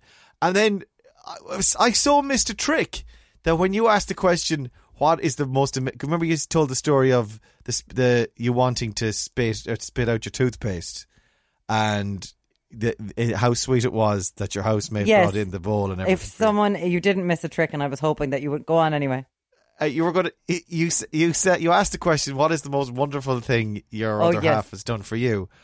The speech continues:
Speaker 2: Yeah.
Speaker 1: I should have said, <laughs> "Shoving her finger up my arse."
Speaker 2: <laughs>
Speaker 1: But, and, like, as, as I was listening, I was like, say shoving your finger up, <laughs> say, say, say shoving your finger up your arse. I mean, that's, we, we,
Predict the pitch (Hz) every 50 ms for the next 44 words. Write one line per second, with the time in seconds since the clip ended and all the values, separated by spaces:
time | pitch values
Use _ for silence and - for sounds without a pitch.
0 | _ _ - 131 120 127 135 127 - - 165 165 170 143 - - 127 117 110 120
1 | - 113 - - 131 147 131 135 131 - - 143 - - - 147 139 139 123 127
2 | - 117 - - 131 123 127 120 117 104 107 101 - - - - _ _ _ _
3 | _ _ _ - - 190 180 233 147 147 139 139 - - _ - 143 - - 175
4 | 170 165 - - 185 190 - - - 180 202 196 - - 208 226 247 262 277 277
5 | 277 247 220 311 330 - - 233 202 190 202 196 165 196 190 185 165 - - _
6 | _ _ _ _ - - - - 139 156 180 170 - - 165 165 160 156 156 143
7 | 135 123 - 147 156 170 156 139 117 156 123 - - 120 - - 160 - - -
8 | - - 123 151 - 139 - 165 143 160 165 - - - 160 127 - - - 117
9 | 220 160 - - 110 117 120 - 135 113 - 190 - 131 - - - 147 175 185
10 | 190 - - - 180 175 - - - - - - 139 156 175 170 160 175 180 185
11 | 160 - - - 240 269 269 262 247 208 143 160 160